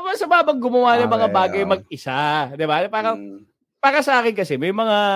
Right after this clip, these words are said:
Speaker 1: benefits, may, may kakaibang ginhawa din minsan, yung ginagawa mo yung mga bagay na ikaw lang, di ba? Parang, kakain ka mag-isa, alam mo yun, kakanta ka mag-isa, nasa kotse ka malang mag-isa, or yung mga kung ano-anong bagay na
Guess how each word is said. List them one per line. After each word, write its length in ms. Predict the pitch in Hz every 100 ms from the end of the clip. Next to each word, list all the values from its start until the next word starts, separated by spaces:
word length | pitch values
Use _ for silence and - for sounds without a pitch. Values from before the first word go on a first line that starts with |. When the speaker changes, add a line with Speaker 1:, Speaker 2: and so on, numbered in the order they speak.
| 190 185
Speaker 1:
benefits, 840 | 170 139 185 196 202 202 220 220 -
may, 240 | 208 202 190
may 220 | 208 202
kakaibang 920 | - 180 208 202 170 180 185 180 180 - _ _
ginhawa 680 | 143 208 202 185 202 196 190
din 280 | 170 156
minsan, 420 | 202 220 220 185 190
yung 380 | 262 320 403 427
ginagawa 600 | 453 539 466 453 - 339
mo 80 | 320
yung 160 | 311
mga 160 | 285 240
bagay 320 | 208 208 220
na 160 | 233 247
ikaw 260 | - 523
lang, 440 | 494 180 151 139 139
di 80 | 147
ba? 120 | 147
Parang, 300 | - 147 143 _ _ _ _
kakain 340 | 101 123 117
ka 100 | 110
mag-isa, 840 | 107 120 - - 175 185 190 202 190 _ _ _ _ _ _ _ _ _ _ -
alam 160 | 214
mo 80 | 214
yun, 160 | 185 185
kakanta 480 | - 117 113 110 107
ka 120 | 117
mag-isa, 480 | 107 110 135 170 170 185 185
nasa 260 | 151 120 123
kotse 320 | 123 127 127
ka 100 | 127
malang 240 | 120 120
mag-isa, 720 | 120 117 - 156 190 196 202
or 160 | 202 214
yung 220 | 208 285
mga 200 | 320 349
kung 160 | 277 330
ano-anong 320 | 330 320 311
bagay 320 | 247 226 220 233
na 140 | 233